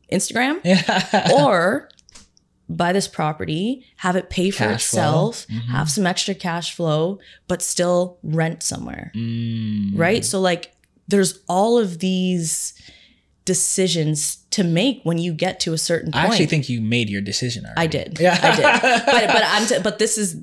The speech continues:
Speaker 1: these are the battles that I go back and
Speaker 2: Yeah.
Speaker 1: forth with because prior to making that decision, I had my realtor out there.
Speaker 2: Yeah.
Speaker 1: I was like, "No, I'm doing it. You know what? I don't wanna rent anymore. I don't
Speaker 2: Mm.
Speaker 1: wanna rent anymore."
Speaker 2: Mm-hmm.
Speaker 1: But
Speaker 2: So
Speaker 1: realistically, it's cheaper.
Speaker 2: Yeah.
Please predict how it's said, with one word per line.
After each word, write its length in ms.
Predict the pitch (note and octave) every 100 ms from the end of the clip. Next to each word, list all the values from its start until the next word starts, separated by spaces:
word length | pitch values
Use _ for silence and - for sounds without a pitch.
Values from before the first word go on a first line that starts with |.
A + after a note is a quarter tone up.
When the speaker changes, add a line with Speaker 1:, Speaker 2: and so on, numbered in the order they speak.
| D#3 - -
Speaker 1:
these 260 | F3 A#3+ A#3+
are 40 |
the 80 | G3
battles 440 | E3 F3 F#3+ E3
that 100 | D#3+
I 60 | D#3+
go 140 | D#3
back 240 | D#3 D#3 -
and 80 |
Speaker 2:
Yeah. 80 | B2+
Speaker 1:
forth 120 | G#3 F#3+
with 140 | D3+
because 380 | D#3 F#3+ E3 - - - -
prior 220 | F3+ F#3+
to 120 | F#3
making 240 | F3+ E3 F3
that 140 | D#3+
decision, 360 | - F#3+ G3 D3
I 100 | D#3+
had 180 | E3 A#3
my 120 | D#3+
realtor 380 | D3 E3+ - C#3
out 200 | G#3 -
there. 220 | D#3+ -
Speaker 2:
Yeah. 240 | B2+ A#2 - - _ _ -
Speaker 1:
I 60 |
was 100 | E3+
like, 160 | E3 D#3
"No, 140 | D#3+
I'm 140 | D3 D3+
doing 220 | D#3+ D3
it. 100 | B2
You 120 | D3+
know 120 | D3+
what? 200 | D3 D#3 -
I 80 | D#3+
don't 140 | D#3+
wanna 160 | D#3 D3+
rent 260 | D3 D3+
anymore. 420 | D#3 D#2+ D#3+ - -
I 80 | G#2
don't 100 | -
Speaker 2:
Mm. 20 |
Speaker 1:
wanna 140 | - D3+
rent 260 | D3 D3+
anymore." 320 | - E2 E2 E2
Speaker 2:
Mm-hmm. 320 | B2 B2 A#2+ A2+ _ _ _
Speaker 1:
But 420 | F#3 E3+ - - _ _ E3+
Speaker 2:
So 60 |
Speaker 1:
realistically, 960 | F3+ D#3+ G#3 - A#3 D#3+ D3 C#3+ F3+ - _ -
it's 200 | D3 -
cheaper. 540 | F#3+ G3 - F3+ C4+
Speaker 2:
Yeah. 220 | A2+ A2